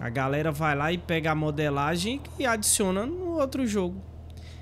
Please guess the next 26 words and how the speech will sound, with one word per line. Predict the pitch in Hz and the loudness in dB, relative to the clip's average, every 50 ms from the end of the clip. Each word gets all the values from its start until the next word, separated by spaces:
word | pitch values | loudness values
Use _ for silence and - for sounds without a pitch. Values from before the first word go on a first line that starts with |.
| - - - | -12 -6 -4
E | 147 | -4
tudo | 131 - - 170 170 180 | -2 0 0 0 0 0
tem | 170 - 180 | 0 0 0
as | 165 151 147 131 123 | 0 2 2 0 0
marquinhas | 131 143 131 123 120 - - 131 127 127 | 0 0 0 0 0 -2 -4 -4 -2 -2
da | 123 123 120 | -2 -2 -2
Ferrari, | - - 120 110 110 123 135 147 151 147 135 127 120 | -4 -4 -4 -2 -2 0 0 0 0 0 0 -2 -4
tudo | 120 147 143 139 | -4 -4 -4 -4
bonitinho, | 131 127 131 123 120 104 - - 151 147 | -2 -2 0 0 0 0 -2 -2 -2 -2
todos, | 147 - 196 196 180 147 131 120 120 | 0 2 2 2 2 2 2 0 0
né? | 135 135 143 143 - - - - - - - - - - | 0 0 -2 -2 -6 -10 -12 -14 -12 -12 -12 -12 -10 -8
Só | - - 160 | -6 -4 -4
esse | 160 - - | -4 -4 -4
personagem | - 156 139 127 - - 127 127 127 131 120 120 123 | -4 -2 0 0 0 0 0 0 0 0 0 0 0
meu, | 120 123 | 0 0
ele | 123 120 | -2 -2
tá | 120 131 131 | -4 -6 -6
com | - - 151 139 | -6 -4 -4 -2
a | 131 | -2
roupa | 120 110 123 131 127 - 139 127 | -2 -2 -4 -4 -4 -4 -4 -4
de, | 120 117 123 127 127 | -2 -2 -2 -2 -2
de | 120 113 117 120 120 120 117 | -2 -4 -4 -2 -2 -2 -2
morador | 117 120 120 120 120 123 127 123 117 110 123 123 | -2 -2 -2 -2 -2 -2 -2 -4 -4 -2 -2 -4
de | 120 123 135 123 | -2 -2 -2 -2
rua, | 107 98 104 110 123 139 151 135 | -2 -2 -2 -4 -4 -2 -2 -4
velho. | - 101 101 104 | -4 -4 -6 -8